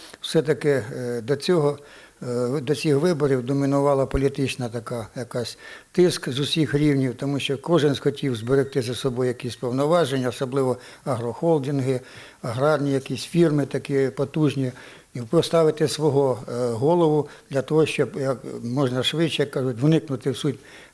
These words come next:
потім реформи, коли буде ринок землі і розпоряджатися цими землями. Тому в багатьох місцях були навіть і негативні моменти в цьому плані, коли втручалися в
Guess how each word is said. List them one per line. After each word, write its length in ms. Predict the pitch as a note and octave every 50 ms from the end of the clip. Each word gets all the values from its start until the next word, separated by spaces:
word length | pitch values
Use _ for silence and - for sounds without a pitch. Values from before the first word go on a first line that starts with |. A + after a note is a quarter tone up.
| _ -
потім 320 | C#3 B2+ - D3+ C#3 C3+
реформи, 460 | C3+ D3 C#3 - G#3 G#3+ F#3 D#3+ C#3
коли 240 | A#2+ - D3 C#3+ C#3
буде 240 | B2 C#3+ C3+ D#3 D3
ринок 320 | D3 D3+ D3 C#3+ C#3 A#2+
землі 340 | A#2 B2 C#3+ C#3+ D#3+ F#3 G3+
і 80 | E3+ C3+
розпоряджатися 800 | C3 B2+ A2+ - - B2+ C3 B2 A#2+ D3 C#3+ - C#3 A#2+ - -
цими 240 | C#3+ C3 C3+ C3
землями. 480 | A#2+ G#2+ A2+ A2+ G2+ G2 F#2+ F#2+ F#2 F#2 F2
Тому 280 | - B2 C3+ D#3 D3+ D3 - - - - - - - - _
в 40 | -
багатьох 640 | B2+ D3 D3 D3+ D3+ - F3 F3 D#3 - - - - -
місцях 480 | C#3 D3+ C#3 - - - D#3 D3+ B2+
були 300 | A2+ B2 D3 C#3+ C#3 C#3
навіть 360 | C3 C3 B2+ B2 A#2+ A#2 - -
і 40 |
негативні 580 | B2+ B2+ B2+ A#2 C3 C#3+ C3 A3+ A3 G3+ F3+ F3+
моменти 440 | F3 E3+ E3 D#3+ D#3+ D#3 D3+ - D#3+
в 60 | C3+
цьому 300 | - - D3 C#3+ C#3 C3+
плані, 340 | C3+ C#3+ C#3+ C3+ B2+ C3 A#2+ - - - - - _
коли 220 | - C3+ C3 C3
втручалися 680 | A#2+ - C#3+ C3+ B2 - D#3 D#3 D3 C#3+ A#2+ - C3
в 40 | B2